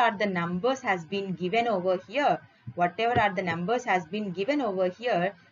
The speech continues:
that will be referred as, that will be referred as a shell.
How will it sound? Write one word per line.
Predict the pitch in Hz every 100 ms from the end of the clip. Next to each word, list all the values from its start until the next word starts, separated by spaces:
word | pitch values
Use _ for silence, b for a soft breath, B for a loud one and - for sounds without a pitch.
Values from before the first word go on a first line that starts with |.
| -
that | 170 214 233 214
will | 247 254
be | 302 294
referred | 220 196 226 226 214
as, | 202 196 165 147
that | 180 180 180
will | 180
be | 220
referred | 196 180 - 202
as | 202 175 170
a | 277
shell. | 277 - - 311 269 170